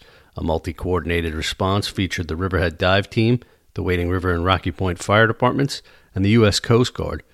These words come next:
Police were notified shortly after five P M to the Wading River Beach area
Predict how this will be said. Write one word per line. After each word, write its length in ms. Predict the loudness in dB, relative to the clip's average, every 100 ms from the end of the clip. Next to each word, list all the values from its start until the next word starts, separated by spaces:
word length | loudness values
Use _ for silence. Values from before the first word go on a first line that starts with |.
| _ _ _
Police 320 | -6 -6 -4
were 60 | -4
notified 540 | -4 -2 0 2 2
shortly 340 | 0 -2 -2 -4
after 180 | -4
five 380 | -6 0 0 0
P 180 | -2 -2
M 220 | 0 0
to 140 | -2 -4
the 80 |
Wading 280 | -2 -2 0
River 200 | -2 -4
Beach 340 | -4 -4 -2 0
area 380 | 2 2 0